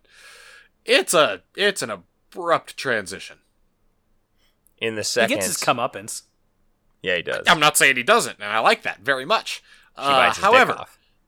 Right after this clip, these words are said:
Speaker 1: <laughs> I mean, she just kinda kills him.
Speaker 2: Right, she kinda, like, tears out his dick area.
Speaker 3: Yeah, his dick area is very clearly removed when they find him in the morning,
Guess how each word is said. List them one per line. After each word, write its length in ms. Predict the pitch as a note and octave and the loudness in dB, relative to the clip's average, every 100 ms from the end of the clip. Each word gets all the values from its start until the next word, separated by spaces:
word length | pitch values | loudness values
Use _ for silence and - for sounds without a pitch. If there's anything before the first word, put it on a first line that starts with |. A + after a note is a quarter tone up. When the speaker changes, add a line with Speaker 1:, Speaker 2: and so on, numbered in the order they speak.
| _ _ _ - | _ _ _ -18
Speaker 1:
<laughs> 1000 | - - - - - - _ _ _ - | -16 -12 -12 -12 -14 -16 _ _ _ -14
I 40 | |
mean, 120 | D#3+ C#3 | -12 -10
she 140 | D#3+ | -10
just 140 | D3+ - | -10 -8
kinda 140 | G#2 | -10
kills 280 | - A2 G2 | -10 -14 -14
him. 100 | D#2+ | -10
Speaker 2:
Right, 200 | - D#2 - | -6 -6 -8
she 120 | - | -8
kinda, 200 | - F#2+ | -4 -2
like, 180 | E2+ D#2+ | -4 -8
tears 260 | F2+ E2 E2 | -6 -6 -6
out 140 | D#2+ | -10
his 100 | D2+ | -12
dick 260 | - F2 C2 | -12 -12 -10
area. 420 | A#1+ B1 - - _ _ | -12 -12 -14 -18 _ _
Speaker 3:
Yeah, 300 | F3 D#3+ B2 | -4 0 0
his 220 | C3+ D#3 | -2 -4
dick 200 | F#3 F#3+ | 0 2
area 320 | F#3 F3 D#3 D3 | 4 6 4 2
is 140 | D3 | -2
very 300 | C#3+ F3 E3+ | 0 2 2
clearly 380 | - E3 D#3 C3+ | 0 -2 -2 -4
removed 400 | C3 B2+ B2+ A2 | -8 -8 -8 -10
when 140 | A#2+ A#2 | -14 -12
they 100 | A2+ | -6
find 240 | C3 A2+ | -4 -4
him 60 | G#2+ | -8
in 60 | |
the 80 | G#2+ | -14
morning, 300 | A2 G#2+ G#2 | -14 -14 -16